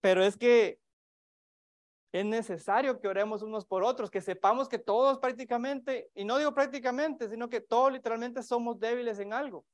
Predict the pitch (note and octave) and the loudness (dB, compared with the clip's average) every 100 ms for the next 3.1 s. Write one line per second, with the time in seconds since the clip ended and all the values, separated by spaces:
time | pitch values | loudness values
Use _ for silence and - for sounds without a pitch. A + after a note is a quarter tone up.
0 | _ _ _ _ _ F#3+ G3+ G3+ G3+ G3+ | _ _ _ _ _ 0 0 0 0 -2
1 | F3+ E3+ G#3+ A#3 C#4 G#3 G3 F#3+ F#3+ G#3 | -2 -2 0 2 0 0 -4 -4 -4 -4
2 | G#3+ A3 B3+ B3+ B3 A3 G#3 D4+ E4+ D#4+ | 2 2 2 2 2 0 -2 -2 -2 -4
3 | F3+ | -10